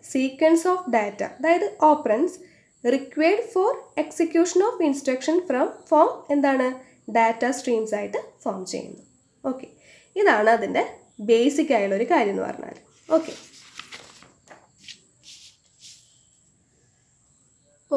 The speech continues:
ഓക്കെ, ദാ, based on the number of instruction and data stream that can be processed simultaneously, computing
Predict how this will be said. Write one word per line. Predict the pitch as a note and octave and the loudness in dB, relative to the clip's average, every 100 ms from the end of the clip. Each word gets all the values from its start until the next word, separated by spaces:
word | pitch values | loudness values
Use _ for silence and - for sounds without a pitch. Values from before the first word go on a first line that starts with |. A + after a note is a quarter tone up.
| C4 | 0
ഓക്കെ, | - - A#3+ A#3+ A#3+ B3 - _ _ - | 0 0 2 2 -2 -8 -20 _ _ -6
ദാ, | G3+ - _ _ _ _ _ _ _ _ _ B3+ C#4+ | -6 -8 _ _ _ _ _ _ _ _ _ -4 0
based | D#4+ F#4+ F4+ C4 | 0 0 2 0
on | A#3+ B3+ | 0 -2
the | F#4+ - - _ _ - B3+ | -4 -6 -20 _ _ -2 0
number | B3+ C#4 D#4 | 2 2 2
of | F#4 - B3+ | 0 -4 -4
instruction | B3 - C4 C4 F4 G4 - A3 | -4 -4 -4 -4 -4 -4 -4 -6
and | A3+ C4+ A#3 | -6 -6 -6
data | G#3+ G#3+ A3 A3 | -6 -6 -8 -10
stream | - A#3+ F#4 - _ A3 | -4 -2 -2 -8 _ -4
that | D4 E4 - | -4 -2 -4
can | G#3+ G#3 | -4 -4
be | A#3 C#4+ - | -8 -8 -2
processed | A#3 A#3 A#3 - - _ - | -2 0 -4 -4 -20 _ -8
simultaneously, | A3 G#3 G3+ G#3 G#3 G#3 G#3 A3+ D#4+ - - _ _ _ _ _ _ D4 | -6 -4 -6 -6 -6 -6 -4 -4 -4 -6 -20 _ _ _ _ _ _ 0
computing | D4+ F#4+ G4+ A#4+ | 2 4 6 6